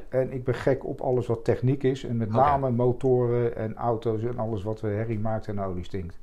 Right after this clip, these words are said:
Speaker 1: Oké. En dan zo'n machinistenschool is een soort op gelijk niveau als een M T S dan of zoiets?
Speaker 2: Nou, het was zo.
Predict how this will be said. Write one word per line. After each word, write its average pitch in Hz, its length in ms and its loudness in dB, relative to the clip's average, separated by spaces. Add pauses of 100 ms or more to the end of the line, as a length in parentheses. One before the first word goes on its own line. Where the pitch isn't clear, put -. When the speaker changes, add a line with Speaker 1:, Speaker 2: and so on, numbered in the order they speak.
(500)
Speaker 1:
Oké. 92 300 -4 (440)
En 110 200 2
dan 104 220 4
zo'n 113 180 -2
machinistenschool 135 800 2 (300)
is - 440 -2
een 123 120 -4
soort 117 360 0 (640)
op - 280 -4
gelijk 117 360 2
niveau 117 340 0
als 120 180 2
een 110 100 -6 (160)
M 120 60 -4
T 104 260 0
S - 80 -8
dan 90 180 -4
of 85 100 -10
zoiets? - 360 -12 (120)
Speaker 2:
Nou, 143 420 10
het 139 100 2
was 135 220 4
zo. 160 360 4